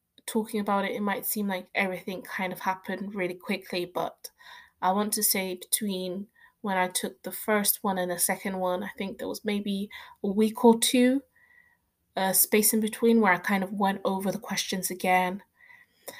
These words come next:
And then I finally passed on my third attempt. And this time when I did the third attempt, I not only passed, but I went way over the marking criteria, like,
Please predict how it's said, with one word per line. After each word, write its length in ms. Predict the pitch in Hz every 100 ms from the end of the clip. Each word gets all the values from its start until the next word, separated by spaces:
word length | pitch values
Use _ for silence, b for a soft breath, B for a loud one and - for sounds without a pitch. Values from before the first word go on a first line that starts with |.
| B B B -
And 280 | 226 233 240
then 500 | 277 285 277 277 254 B - _ _ _ -
I 260 | 254 285 277 - -
finally 580 | 277 285 285 285 277
passed 1040 | 262 - 277 285 269 202 - - - - - _ -
on 200 | 247 262
my 240 | 262 262
third 400 | 262 269 262 262
attempt. 840 | 254 - 269 262 196 - - - - B B B B B 214
And 280 | 226 226
this 260 | 277 302 -
time 400 | - 285 277 262
when 160 | 240 233
I 100 | 226
did 400 | 226 240 220 - -
the 100 | 220
third 400 | 226 233 226 220
attempt, 680 | 233 - 208 196 - - - B B B B B _ -
I 420 | 220 214 214 208
not 260 | 226 269 -
only 320 | 233 233 208
passed, 640 | - - 277 208 - -
but 120 | - -
I 120 | 226
went 320 | 220 190 - _ -
way 640 | 185 190 208 226 202 196
over 380 | 202 196 196 185
the 120 | 185
marking 560 | 180 180 - 202 185 196
criteria, 760 | - 180 - 202 190 175 175
like, 240 | - -